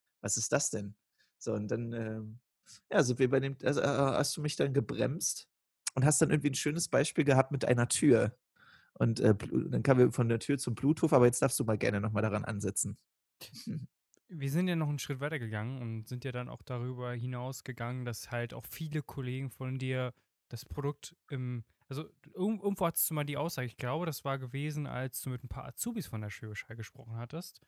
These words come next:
Speaker 2: Ich glaube, daran erinnere ich mich noch, ähm, wo du, wo du irgendwie die Ma-, Message bekommen hast: „Ja, der Kunde muss doch alles über das Produkt verstehen. Der Kunde muss doch jedes Detail über dieses Produkt wissen.“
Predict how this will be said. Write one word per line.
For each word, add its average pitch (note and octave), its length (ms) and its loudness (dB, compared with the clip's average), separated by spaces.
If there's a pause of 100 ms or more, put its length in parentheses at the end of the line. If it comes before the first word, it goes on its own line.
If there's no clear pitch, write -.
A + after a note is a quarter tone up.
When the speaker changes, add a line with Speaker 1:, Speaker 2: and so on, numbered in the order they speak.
(240)
Speaker 2:
Ich - 60 -18
glaube, B2 160 -2
daran D3+ 240 4
erinnere D3 240 0
ich D3+ 100 -6
mich F3+ 160 -6
noch, F#3 160 -4 (600)
ähm, C3 260 0
wo C3 200 -2
du, C#3 320 -6 (200)
wo C3+ 160 -6
du C#3 100 -4
irgendwie D3+ 220 -6
die D3 140 -2
Ma-, C#3+ 280 -2
Message C#3+ 320 -6
bekommen C#3 240 -6
hast: - 220 -6 (340)
„Ja, C3+ 80 2
der C#3 120 0
Kunde F3 280 -2
muss D#3+ 220 -2
doch C#3+ 160 -4
alles D#3 240 -4
über D3 140 -6
das C#3+ 120 -6
Produkt - 300 -12
verstehen. C3 520 -6 (420)
Der C3+ 80 -2
Kunde F3+ 260 0
muss E3+ 200 -2
doch D#3 160 -6
jedes F3+ 480 0
Detail E3+ 460 -2
über B2 160 -6
dieses A#2+ 180 -10
Produkt - 340 -10
wissen.“ A2+ 340 -6